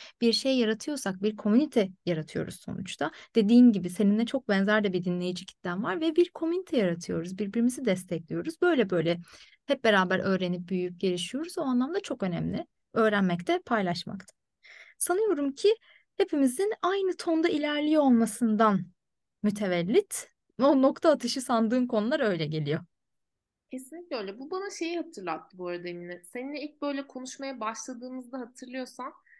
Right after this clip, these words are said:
Speaker 2: "Ya ne kadar çok ortak noktamız varmış." diye başladık aslında biz. Hani podcast'le beraber birleşen bir şeydi, bir, başlayan bir konuşmaydı ama akabinde, "Ya işte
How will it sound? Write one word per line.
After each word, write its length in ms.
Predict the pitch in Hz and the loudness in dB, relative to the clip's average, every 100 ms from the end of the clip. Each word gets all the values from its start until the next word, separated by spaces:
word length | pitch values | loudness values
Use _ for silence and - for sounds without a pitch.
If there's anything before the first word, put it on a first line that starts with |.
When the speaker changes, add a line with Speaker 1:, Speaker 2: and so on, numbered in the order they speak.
| _ | _
Speaker 2:
"Ya 200 | 262 285 | -2 -2
ne 120 | 285 | -2
kadar 240 | 294 440 359 | -8 -8 -6
çok 220 | 254 - | -8 -6
ortak 400 | 202 196 240 - | -6 -4 -8 -8
noktamız 480 | 214 214 220 214 202 | -12 -10 -10 -8 -4
varmış." 420 | 208 220 208 - | 0 0 -2 -8
diye 160 | 185 175 | -8 -8
başladık 500 | 175 - 170 170 185 | -8 -10 -14 -12 -14
aslında 460 | 180 - 170 165 | -14 -16 -14 -14
biz. 160 | 160 - | -12 -8
Hani 280 | 202 214 - - _ | -6 -6 -10 -20 _
podcast'le 640 | 269 277 311 285 277 247 | -2 -2 -2 -2 -4 -4
beraber 520 | 226 226 226 247 247 | -2 0 0 -2 -2
birleşen 600 | 220 220 226 269 247 247 | -4 -8 -8 -8 -10 -8
bir 260 | 226 190 - | -6 -6 -8
şeydi, 480 | - 202 185 165 170 | -14 -12 -10 -12 -12
bir, 200 | 185 - | -14 -6
başlayan 440 | 196 196 226 233 | -4 -4 -6 -6
bir 80 | 226 | -8
konuşmaydı 600 | 220 185 185 - 180 220 | -14 -14 -14 -14 -12 -10
ama 220 | 320 370 392 - _ | -8 -8 -10 -20 _
akabinde, 580 | 254 262 262 302 320 392 | -12 -8 -8 -8 -8 -8
"Ya 200 | - 277 - | -2 0 0
işte 240 | - 294 | -6 -10